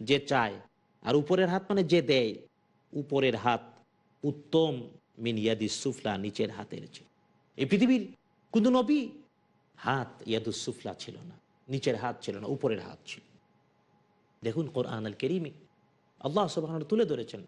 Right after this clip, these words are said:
সাইয়েদনা মূসা আলাইহিস সালাম এবং শুআইব আলাইহিস সালামের ঘটনা। মূসা আলাইহিস সালাম ফেরাউনের রাজ দরবারে লালিত পালিত হলেন, রাজপুত্রের মতো বেড়ে উঠলেন। কিন্তু সময়ের দাবিতে আল্লাহ সুবহানাহু ওয়া তাআলার ইচ্ছায়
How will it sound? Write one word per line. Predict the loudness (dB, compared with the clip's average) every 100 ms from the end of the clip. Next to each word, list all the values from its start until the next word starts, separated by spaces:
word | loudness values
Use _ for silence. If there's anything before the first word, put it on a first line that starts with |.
| _
সাইয়েদনা | -2 2 4
মূসা | 2 0 0 0
আলাইহিস | 0 -2 -2
সালাম | 0 0 0 -4 -12 _ _ _ -6
এবং | -4 -4
শুআইব | -2 2 2 2 -2
আলাইহিস | -4 -4 -6 -8 -8
সালামের | -8 -6 -8 -10
ঘটনা। | -12 -12 -14 -20 _ _ _ _
মূসা | -6 0 0
আলাইহিস | 0 -2 -4
সালাম | 0 2 2 0 -4 -16 _
ফেরাউনের | -2 0 0 -2 -4 -2
রাজ | 0 0 -2 -4
দরবারে | -2 -2 -2 -2
লালিত | -2 -2 -4 -6 -8
পালিত | -8 -10 -10
হলেন, | -8 -8 -8
রাজপুত্রের | -2 0 0 -6 -8 -10 -4 -2 -2
মতো | -2 -4
বেড়ে | -4 -4 -6
উঠলেন। | -8 -12 -14
কিন্তু | 0 0 2 -2 -6 _ _ _ _ _ _ -14
সময়ের | -6 -4 -2 0 0 -2 -4
দাবিতে | -4 -2 0 0 0 -8 _ _ _ _ _ _
আল্লাহ | -4 0 0
সুবহানাহু | -2 -8 -8 -6 -6
ওয়া | -4
তাআলার | 0 0
ইচ্ছায় | 0 -2 -2